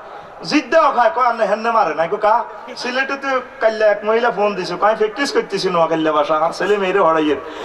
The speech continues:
আমি কয়, "কবর হলে ওইটা হাইব্রিড, কোনো অসুবিধা নেই।" তা আমরা লাই কিছু হুজুর হাদিয়া রাখছি, আপনি অ্যাকাউন্ট নম্বরটা দেন। আমি কয়, "ঠাসাই দিয়েন গো, মানা করতে লোকে।"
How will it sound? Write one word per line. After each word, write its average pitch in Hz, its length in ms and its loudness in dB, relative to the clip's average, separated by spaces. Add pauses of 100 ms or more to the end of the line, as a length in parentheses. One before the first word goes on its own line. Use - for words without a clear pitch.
(120)
আমি 165 140 0
কয়, 208 100 2
"কবর 196 300 2
হলে 196 240 2
ওইটা 175 160 2
হাইব্রিড, 156 360 0
কোনো 156 180 2
অসুবিধা 139 360 2
নেই।" - 140 0 (680)
তা 247 80 2
আমরা 233 280 4
লাই 220 280 2
কিছু 208 280 2
হুজুর 185 220 0 (360)
হাদিয়া 226 420 2
রাখছি, 180 400 0
আপনি 160 180 2
অ্যাকাউন্ট 165 420 2
নম্বরটা 156 360 -2
দেন। 139 280 -2
আমি 147 140 -6
কয়, 180 180 -4
"ঠাসাই 180 300 0
দিয়েন 175 320 -4
গো, 156 160 0
মানা 147 220 0
করতে 165 260 -4
লোকে।" 131 280 2